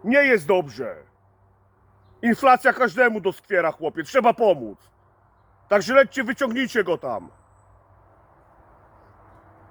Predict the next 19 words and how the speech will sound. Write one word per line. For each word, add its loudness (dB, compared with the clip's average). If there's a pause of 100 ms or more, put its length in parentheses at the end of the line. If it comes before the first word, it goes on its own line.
(540)
A -2
co 6
ja 4
będę 2
robił? 0
A 4
co 2
ja 6
mogę 0
robić, 2
kurwa, -4
wariacie? -4 (720)
Idę 4
tu, 0
tuc -2
maciory 4
będę. -4 (840)
Dwadzieścia 4
te, -2